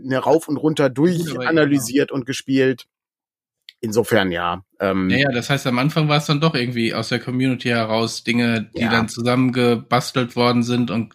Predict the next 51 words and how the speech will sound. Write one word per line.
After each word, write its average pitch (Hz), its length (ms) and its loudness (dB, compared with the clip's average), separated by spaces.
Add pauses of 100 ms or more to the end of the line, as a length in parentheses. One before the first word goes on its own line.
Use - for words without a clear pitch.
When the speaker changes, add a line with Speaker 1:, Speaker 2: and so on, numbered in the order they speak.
(100)
Speaker 2:
man 113 300 0
festgestellt 113 640 -2
hat, 107 140 -4
so 110 120 -4
und 110 120 -2
so 107 360 -4 (140)
Speaker 1:
Ja. - 200 -6 (100)
Speaker 2:
ist - 140 -8
dann 117 120 2
die 113 120 2
Kombination, 113 800 0
okay. 107 340 -8
Speaker 1:
Es 160 180 4
ist 247 180 0
auch, 190 360 2
ähm, 160 460 2 (260)
ich 143 260 -6
mein, 196 160 2
das, 190 160 0
ich - 400 -6
find - 180 0
das 247 160 2
ja 165 120 0
auch 147 140 -4
faszinierend, 160 1120 0 (540)
äh, 139 260 2 (120)
aber 135 220 -6
das 135 200 0
Spiel 156 400 0
ist, - 600 -6 (380)
es - 320 -8
ist - 280 -2
nicht 143 300 -4
gut 147 240 -4
lesbar, 127 560 0
ne? 135 240 0
Also 120 180 -4
ich - 160 -10
verstehe 135 500 0
teilweise 113 640 0
die 107 140 -6
Sachen 110 240 -2
nicht. 104 180 -6
Bis - 300 -2
heute 143 240 4
hab 123 100 0
ich 117 100 -4
manche 120 300 0
Sachen 117 280 -2
nicht 110 120 -4
verstanden, 117 560 0